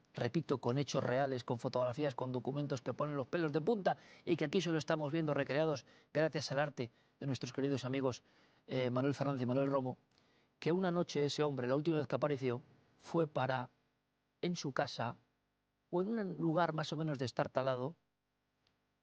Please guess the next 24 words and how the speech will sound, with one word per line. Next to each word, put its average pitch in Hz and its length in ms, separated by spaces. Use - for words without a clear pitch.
le 151 100
hizo 180 200
una 156 120
herida 156 280
y 147 40
le 139 120
injertó. - 520
Le 131 140
metió 135 300
en 151 80
su 131 160
propio 160 300
dedo, 165 340
como 151 260
sustituyéndolo 165 1040
o 143 460
anudándolo 151 720
casi 151 360
carnalmente, 135 680
ese 139 220
hueso 143 300
del 131 140
felino 135 320
negro 131 400